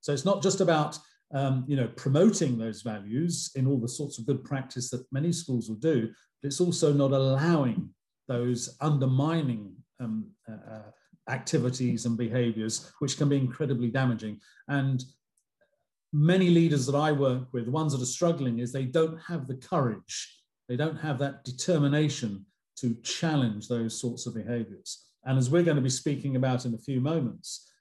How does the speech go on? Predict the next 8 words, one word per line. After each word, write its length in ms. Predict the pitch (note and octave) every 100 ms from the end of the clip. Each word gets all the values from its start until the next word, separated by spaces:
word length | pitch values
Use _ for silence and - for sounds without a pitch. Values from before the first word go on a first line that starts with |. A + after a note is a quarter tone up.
| _ -
um, 420 | C3 B2 A#2 A2
again, 540 | B2 C3+ D3+ C3+ A2 -
my 160 | C3 B2+
experience 460 | B2+ D3+ C3+ B2
in 60 | B2+
those 220 | B2 A2+
schools 420 | - C#3+ B2 G2+
is 360 | G#2+ A2 -